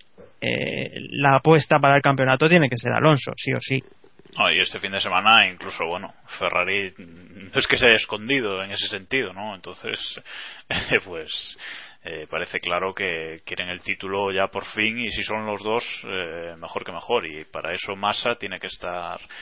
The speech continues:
Speaker 2: tiene que estar ayudando al equipo y, y bueno.
Speaker 1: ¿Pero tú... tú crees que este fin de semana Ferrari ha, ha, ha, ha realizado órdenes de equipo en algún momento?
Speaker 2: No, no, no, no, para nada. O sea, cuando iban los dos,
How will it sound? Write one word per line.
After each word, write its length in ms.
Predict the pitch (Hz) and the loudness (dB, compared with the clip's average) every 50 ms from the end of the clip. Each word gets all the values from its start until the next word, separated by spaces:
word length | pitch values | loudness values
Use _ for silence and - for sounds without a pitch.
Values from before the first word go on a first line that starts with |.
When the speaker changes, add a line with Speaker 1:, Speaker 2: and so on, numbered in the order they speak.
| - - - - - - - _ | -16 -14 -14 -16 -16 -18 -14 _
Speaker 2:
tiene 180 | - 95 95 | -6 -6 -4
que 60 | 85 92 | -4 -4
estar 240 | - - 92 92 | -4 -4 -4 -4
ayudando 380 | 98 95 87 82 82 85 87 90 | -4 -4 -4 -6 -10 -8 -8 -6
al 60 | 90 | -6
equipo 420 | 95 - 92 95 - - 120 123 107 | -6 -6 -10 -10 -8 -6 -6 -4 -4
y, 540 | 82 67 67 67 - - - - - - _ _ _ _ _ | -6 -8 -10 -12 -14 -16 -18 -20 -20 -20 _ _ _ _ _
y 80 | - 85 | -8 -6
bueno. 200 | 82 107 156 156 | -4 -4 0 2
Speaker 1:
¿Pero 120 | 160 160 | 4 6
tú... 180 | 156 180 175 - - _ _ _ _ _ - | 6 4 4 2 -6 _ _ _ _ _ -2
tú 100 | - 175 | 2 6
crees 220 | - 208 214 190 | 8 8 8 8
que 80 | - 208 | 8 6
este 140 | 190 - 190 | 6 6 6
fin 140 | - 202 196 | 6 6 6
de 100 | 196 180 | 8 8
semana 840 | 180 190 190 190 190 185 185 185 185 180 180 175 175 170 170 - - - - - - - - - 165 - | 8 8 8 8 8 8 8 10 10 10 10 8 8 6 4 2 0 -2 -6 -10 -12 -14 -12 -10 -4 2
Ferrari 540 | - 180 170 170 185 185 185 180 175 175 170 165 | 4 6 6 8 8 8 8 8 8 8 8 8
ha, 540 | 165 165 160 165 165 160 160 156 156 156 | 8 8 8 8 8 8 6 6 4 2
ha, 80 | 156 - - _ _ - | 0 -2 -6 _ _ 2
ha, 800 | 165 156 160 156 156 160 160 - 156 160 156 - - - 156 | 4 6 6 8 6 6 6 6 4 4 4 4 4 2 4
ha 40 | 160 | 6
realizado 420 | 170 175 175 170 170 - 185 180 | 8 8 8 8 8 8 8 8
órdenes 320 | 180 180 180 180 185 180 175 | 8 8 8 6 4 4 4
de 80 | 185 | 4
equipo 220 | 180 196 208 - 151 | 4 4 2 2 4
en 60 | 147 | 4
algún 180 | 151 151 156 165 | 4 4 4 4
momento? 420 | 165 165 175 170 151 - 127 123 - - | 4 4 4 2 2 0 -4 -6 -8 -6
Speaker 2:
No, 220 | - 143 151 156 151 | 4 8 10 10 10
no, 120 | 151 147 | 10 8
no, 140 | 139 139 135 | 4 4 2
no, 260 | 131 139 139 107 92 | 4 6 6 6 6
para 220 | - 95 85 85 90 | 6 4 4 4 4
nada. 220 | 104 - 85 80 | 2 4 4 2
O 40 | 80 | 2
sea, 180 | - - 101 98 | 2 2 2 2
cuando 240 | - 95 87 90 95 | 2 0 0 0 2
iban 200 | 101 107 117 120 | 4 4 4 4
los 120 | 117 113 104 | 4 2 0
dos, 120 | 107 101 | -2 -4